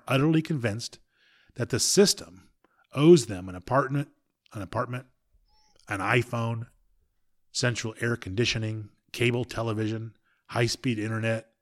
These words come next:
a car, fashionable clothes, free health care, and more, without any obligation on their part to lift a finger to support themselves or to better themselves. The very last thing we need to do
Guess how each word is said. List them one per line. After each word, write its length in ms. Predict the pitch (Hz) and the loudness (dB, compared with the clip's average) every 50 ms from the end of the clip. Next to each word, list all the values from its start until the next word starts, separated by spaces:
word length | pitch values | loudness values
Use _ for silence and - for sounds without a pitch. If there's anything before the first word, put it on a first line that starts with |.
| _ _ - | _ _ -14
a 60 | - | -12
car, 640 | - - - 110 104 107 113 113 110 117 113 - - _ _ _ _ _ _ _ _ _ _ _ | -10 -8 -4 0 2 2 4 4 2 0 -2 -4 -12 _ _ _ _ _ _ _ _ _ _ _
fashionable 480 | - 113 113 117 - - 131 120 123 110 | 0 0 2 2 2 -2 -2 -2 -2 -2
clothes, 720 | - - 117 110 113 117 113 110 113 110 110 107 - - - _ _ _ _ _ _ | -2 -2 0 2 2 2 2 0 0 -2 -4 -6 -10 -12 -12 _ _ _ _ _ _
free 300 | _ - 127 135 143 110 | _ 2 2 4 4 2
health 300 | - 113 120 113 - - | 0 -2 -2 -2 -4 -4
care, 380 | - 123 120 120 123 127 - _ _ | -4 -2 0 0 -2 -4 -6 _ _
and 200 | - 131 170 170 | -4 -2 0 2
more, 440 | 151 135 160 156 101 92 107 120 - - _ _ _ _ _ _ _ _ _ | 2 4 4 4 2 2 -2 -4 -4 -8 _ _ _ _ _ _ _ _ _
without 360 | 117 107 123 123 120 - - _ | 0 2 4 4 4 2 -2 _
any 240 | 165 175 190 190 147 | 0 2 4 4 4
obligation 600 | 110 110 110 107 110 98 117 120 110 - - 120 | 2 0 -2 -2 -4 -2 -2 -2 -2 -4 -6 -6
on 180 | 107 104 98 95 | -6 -6 -6 -2
their 200 | 117 127 156 160 | 0 2 2 0
part 400 | - - 85 90 98 - - - | -2 -4 -8 -8 -10 -10 -10 -10
to 80 | 123 | -8
lift 280 | 107 101 123 139 - - | -4 -2 -2 -2 -2 -4
a 60 | 151 | -6
finger 560 | - - - 185 185 147 98 92 104 110 - _ _ _ _ _ _ - | -6 -2 -2 -2 -2 0 -2 -4 -6 -8 -10 _ _ _ _ _ _ -10
to 100 | - 131 | -6 -4
support 380 | - - 117 - - 139 135 - | -4 -4 -2 0 0 0 0 0
themselves 640 | 151 143 123 - - 104 101 101 107 107 101 - - _ _ _ _ _ | -2 -4 -4 -4 -4 -2 -4 -4 -6 -6 -8 -12 -18 _ _ _ _ _
or 140 | - 123 110 | -8 -8 -6
to 120 | - 117 | -4 -6
better 340 | 92 87 101 113 113 107 98 | -6 -4 -4 -2 -2 -2 -4
themselves. 640 | 95 92 90 - - - 85 - - - - - - - _ _ _ _ _ _ _ _ _ _ _ _ _ - _ _ _ _ _ _ _ _ _ _ _ _ | -6 -10 -10 -10 -10 -10 -10 -12 -14 -14 -16 -18 -20 -20 _ _ _ _ _ _ _ _ _ _ _ _ _ -20 _ _ _ _ _ _ _ _ _ _ _ _
The 120 | - 127 120 | -2 -2 -2
very 520 | 110 101 101 113 131 151 180 170 123 110 | -2 -4 0 2 4 6 6 6 6 2
last 400 | 107 107 117 120 120 113 - - | 0 0 0 0 0 -2 -4 -4
thing 280 | - 117 107 107 101 90 | -4 -4 -4 -4 -6 -4
we 220 | 101 117 131 156 | 0 2 4 4
need 260 | 156 151 160 165 147 - | 4 4 2 0 0 -2
to 80 | 151 | 0
do 400 | 127 147 156 147 107 87 98 113 | 4 6 6 6 4 2 -4 -10